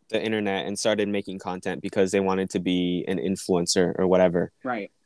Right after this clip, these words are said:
Speaker 1: And then somehow they end up becoming a sex worker. Like,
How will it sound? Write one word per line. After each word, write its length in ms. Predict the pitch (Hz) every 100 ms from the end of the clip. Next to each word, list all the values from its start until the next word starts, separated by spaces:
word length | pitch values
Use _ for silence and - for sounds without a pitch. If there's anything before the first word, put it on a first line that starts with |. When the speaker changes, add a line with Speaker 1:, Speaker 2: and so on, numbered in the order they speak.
| _
Speaker 1:
And 160 | 110 104
then 600 | 107 104 101 101 98 101
somehow 1040 | - 120 120 123 120 117 110 110 110 107 101 -
they 160 | 113
end 160 | 113 123
up 120 | 113
becoming 360 | 120 120 113 104
a 80 |
sex 300 | 101 110 110
worker. 320 | 104 98 101 98
Like, 240 | 95